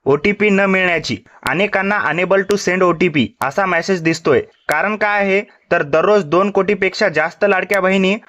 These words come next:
वेबसाईटवर log in करून ईकेवायसी करत आहेत. एवढा जास्त लोड सर्व्हरवर असल्यामुळे ओटीपी पाठवला जात नाही. चला तर मग लाडक्या बहिणींनो, मग याचं सोल्युशन काय आहे ते पाहूया. रात्री अकरा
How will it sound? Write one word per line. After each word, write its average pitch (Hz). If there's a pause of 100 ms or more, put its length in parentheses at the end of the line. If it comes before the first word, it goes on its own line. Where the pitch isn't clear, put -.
(120)
वेबसाईटवर 196
log 156
in 196
करून 196
ईकेवायसी 196
करत 190
आहेत. 175 (300)
एवढा 175
जास्त 170
लोड 196
सर्व्हरवर 190
असल्यामुळे 190 (100)
ओटीपी 180
पाठवला 190
जात 175
नाही. 175 (260)
चला 170
तर 220
मग 220
लाडक्या 175
बहिणींनो, 208
मग 185
याचं 185
सोल्युशन 185
काय 202
आहे 208
ते 208
पाहूया. 190 (340)
रात्री 147
अकरा 196